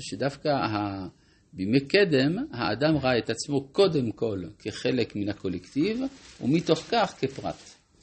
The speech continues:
מה שאין כן ב-, ב-, בימינו, שאדם רואה את עצמו קודם כל כפרט, ואחר כך שייך אל הקולקטיב.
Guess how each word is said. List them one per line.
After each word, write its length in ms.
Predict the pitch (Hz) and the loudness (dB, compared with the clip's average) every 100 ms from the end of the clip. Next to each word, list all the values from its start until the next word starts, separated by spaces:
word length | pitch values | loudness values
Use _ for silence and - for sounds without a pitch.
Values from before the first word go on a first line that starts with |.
| _ - - _ | _ -20 -20 _
מה 100 | 107 123 | -4 -2
שאין 300 | - 131 165 170 | 2 4 4 2
כן 240 | 165 160 156 131 | 4 4 4 2
ב-, 720 | 110 104 101 98 95 92 92 90 90 - - - _ 71 | 4 4 4 2 0 0 -2 -4 -8 -14 -20 -20 _ -8
ב-, 260 | 80 87 82 | -2 0 4
בימינו, 600 | 95 101 165 202 165 82 | 4 6 4 2 0 0
שאדם 380 | - 117 143 143 | 0 0 2 2
רואה 140 | 127 | 2
את 80 | 131 | 0
עצמו 200 | - 117 | -4 -6
קודם 280 | 175 165 139 | 0 2 2
כל 140 | 131 123 | 2 0
כפרט, 460 | 135 147 214 196 - | 0 0 -2 -2 -4
ואחר 200 | 131 143 147 | -4 -4 -4
כך 160 | 151 - | -6 -4
שייך 480 | 120 113 113 - - _ _ _ _ - | -2 0 0 -2 -8 _ _ _ _ -2
אל 100 | 104 | 0
הקולקטיב. 720 | - 107 98 - 95 78 - | 2 2 0 -2 -4 -4 -6